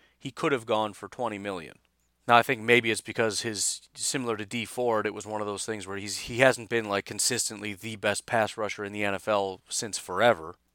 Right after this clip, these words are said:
But if you're looking for a four three defensive end that's gonna come in and be a real good producer, there you go. Now the Lions, by the way, have a very good defensive line. Those still might wanna draft somebody, uh, to get the other side of the line.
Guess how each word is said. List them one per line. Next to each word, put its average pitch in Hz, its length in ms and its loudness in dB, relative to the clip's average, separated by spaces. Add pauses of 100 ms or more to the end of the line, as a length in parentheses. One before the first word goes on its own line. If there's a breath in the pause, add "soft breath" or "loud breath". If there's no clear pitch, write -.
(160)
But 107 120 0
if 98 120 -6
you're 117 80 -4
looking 120 220 -2
for 113 180 -2
a 101 60 2
four 123 260 -4
three 123 180 -6
defensive 107 440 -4
end 120 220 6
that's 101 160 2
gonna 107 140 -4
come 110 220 -4
in 107 180 -4
and 92 100 -12
be 98 240 -2
a 92 280 -2
real 104 240 -4
good 98 180 -8
producer, 120 560 -2 (180)
there 107 200 0
you 107 160 2
go. 123 320 6 (280 soft breath)
Now 135 200 10
the 147 100 4
Lions, 139 380 8
by 120 120 8
the 120 80 4
way, 120 140 4
have 113 180 4
a 110 80 0
very 110 280 -2
good 104 120 -4
defensive 101 400 -8
line. 117 280 6
Those 95 180 -4
still 196 340 0
might 123 240 6
wanna 113 220 2
draft 110 560 4
somebody, 90 600 -4 (460)
uh, 95 300 -2
to 98 180 -12 (120)
get - 180 -6
the 107 120 0
other 104 160 2
side 104 300 4
of 92 60 -4
the 92 80 -4
line. 101 440 2